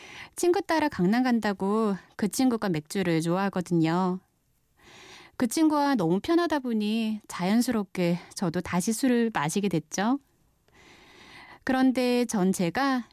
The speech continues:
그렇게 맥주를 좋아하는 사람인지 몰랐어요. 특히 늦은 밤 퇴근 후에 동네에서 그 친구와의 맥주 한 잔으로 마무리하는 게 참 좋았거든요.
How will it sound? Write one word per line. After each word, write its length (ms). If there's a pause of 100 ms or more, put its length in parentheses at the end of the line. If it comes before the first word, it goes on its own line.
(100)
그렇게 520
맥주를 380
좋아하는 360
사람인지 460
몰랐어요. 680 (1200)
특히 260
늦은 360
밤 540
퇴근 320
후에 300
동네에서 520
그 140
친구와의 600
맥주 320
한 140
잔으로 480
마무리하는 760
게 340
참 180
좋았거든요. 920